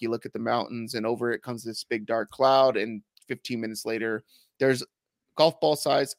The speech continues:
ice coming from the ground or from the sky. And then twelve minutes later,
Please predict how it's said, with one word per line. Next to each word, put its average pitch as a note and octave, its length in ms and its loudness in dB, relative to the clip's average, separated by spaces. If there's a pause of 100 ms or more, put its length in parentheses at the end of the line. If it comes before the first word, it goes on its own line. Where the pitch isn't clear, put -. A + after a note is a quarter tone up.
ice A#2 260 -2
coming A#2 340 -6
from A#2+ 220 -4
the A2 80 -8
ground A#2 480 -4 (300)
or A#2+ 100 6
from E3 220 4
the C3 80 0
sky. A2+ 520 2 (440)
And A#2+ 180 0
then A#2 640 4
twelve F3+ 320 4
minutes C#3 260 -2
later, C#3+ 540 10